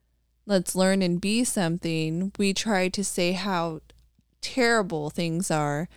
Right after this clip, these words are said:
how bad off I am, and how I deserve to just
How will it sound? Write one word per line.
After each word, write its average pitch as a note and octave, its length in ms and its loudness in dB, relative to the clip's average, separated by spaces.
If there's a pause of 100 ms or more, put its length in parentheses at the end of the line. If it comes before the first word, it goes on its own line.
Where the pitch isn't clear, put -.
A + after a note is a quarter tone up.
(280)
how G#3+ 220 4
bad G3 320 4
off G3 320 2
I F3+ 120 0
am, E3 540 -2 (560)
and F3+ 220 2
how F#3+ 540 4
I F#3+ 240 6
deserve F#3 640 2
to G#3+ 140 -2
just - 480 -2